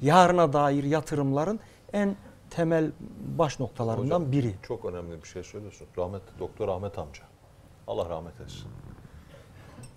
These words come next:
Speaker 2: Sordukları vakit Ahmet amca demişler, "Yani sizin evlatlarınız hepsi de Sadatların kapısında,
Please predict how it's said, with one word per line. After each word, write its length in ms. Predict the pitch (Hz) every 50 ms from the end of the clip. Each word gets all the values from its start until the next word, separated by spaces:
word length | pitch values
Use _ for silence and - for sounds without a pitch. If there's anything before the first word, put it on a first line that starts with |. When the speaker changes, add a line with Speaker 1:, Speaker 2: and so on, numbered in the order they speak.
| - -
Speaker 2:
Sordukları 760 | - - - - 104 104 104 104 107 - - 131 143 160 185
vakit 480 | 160 107 - - - - - - - - - - - - - - -
Ahmet 260 | - - - - - 143
amca 260 | 123 101 98 101 92
demişler, 420 | 92 87 85 85 - - 85 80
"Yani 200 | 92 101 98 98
sizin 220 | - - 117 117 113
evlatlarınız 840 | 107 101 101 107 101 - - 117 104 104 101 101 98 - - - - -
hepsi 320 | 117 110 - - 95 95
de 80 | 98 95
Sadatların 580 | - - 95 92 98 90 - 92 87 98 98
kapısında, 600 | - - 87 - - - - 80 78 71 76 76